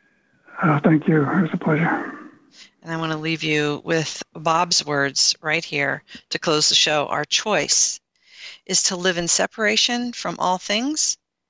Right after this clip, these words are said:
Speaker 2: or in union with all things. The eternal self, guided by the most powerful force in the universe,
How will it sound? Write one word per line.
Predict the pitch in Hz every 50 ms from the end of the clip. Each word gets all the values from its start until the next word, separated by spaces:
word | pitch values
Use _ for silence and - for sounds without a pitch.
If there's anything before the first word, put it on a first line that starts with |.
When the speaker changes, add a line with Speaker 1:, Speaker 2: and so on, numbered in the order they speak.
| _ _ _ _
Speaker 2:
or | _ 175 170 143
in | 135 170 165 160
union | 165 175 190 202 202 196 175 156 143 135 135 143 151 - _ _ -
with | 156 143 151
all | 151 151 147
things. | - - - 151 143 139 131 135 143 - - - - - - - - - - - _ -
The | 160 160
eternal | 160 156 - - - 208 202 196 196
self, | 190 - - - 185 165 156 151 - - - - - - - _ _ _ _ _ _ _ _ _
guided | - 175 170 175 180 190 185 175
by | 175 165 165 165
the | 156 151
most | 156 156 151 151 - - -
powerful | - - 196 190 202 202 - - 175
force | - - - - 185 190 190 190 - - -
in | - 170
the | 160 151
universe, | 160 175 185 175 151 143 143 135 135 - - - -